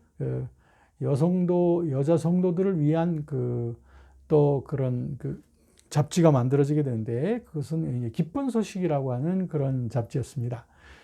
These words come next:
에, 이것은 특별히 여자 성도들을 위한 것으로서, 에, 순수히 한글로서 인쇄되었고, 에, 사륙백 판으로 되어져서 한 열두 쪽 정도, 한 십이 페이지 정도 된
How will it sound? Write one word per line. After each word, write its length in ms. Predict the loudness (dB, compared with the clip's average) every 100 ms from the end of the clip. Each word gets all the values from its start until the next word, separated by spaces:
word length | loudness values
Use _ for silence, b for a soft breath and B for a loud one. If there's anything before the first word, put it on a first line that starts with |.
| B B B -4
에, 340 | -2 0 0
이것은 260 | 0 2 0
특별히 680 | -2 0 2 4 4 4 4
여자 200 | 6 6
성도들을 560 | 6 2 0 -2 -2
위한 240 | -2 -2 -4
것으로서, 640 | -4 -6 -8 -4 -6 -6 _ _ _ b b b b -8
에, 180 | -6
순수히 720 | -6 0 2 2 2 -2 2 2
한글로서 1000 | 2 2 4 4 4 2 0 -2 0
인쇄되었고, 960 | 0 2 2 2 0 -2 -4 -2 -2 -6 b b b -8
에, 180 | -4 -4
사륙백 640 | 0 2 2 2 0 0
판으로 440 | 0 0 2 2
되어져서 800 | 2 0 0 -2 -4 -4 -4 -4 -8 b b
한 260 | -4 -4 -4 -4
열두 580 | 2 4 2 -4 -4 -4
쪽 240 | -4 -8 -4
정도, 380 | -4 -4 -6 -16 _
한 160 | -8
십이 300 | -8 -6 -6
페이지 280 | -4 -4 -2
정도 380 | -2 -2 -2 2
된 240 | 4 2